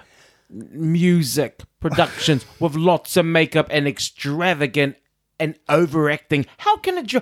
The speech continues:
how can a drag queen not not even not like it, like,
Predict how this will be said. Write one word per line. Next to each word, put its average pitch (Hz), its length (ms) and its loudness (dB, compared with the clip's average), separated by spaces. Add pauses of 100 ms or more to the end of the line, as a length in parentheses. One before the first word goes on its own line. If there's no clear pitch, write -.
(160)
how 392 220 0
can 349 180 -2
a 339 60 0
drag 311 300 2
queen 294 320 0 (480)
not 220 420 2 (240)
not 269 220 2
even 302 340 -2 (160)
not 185 300 4
like 202 320 2
it, 156 60 -4
like, 143 180 -8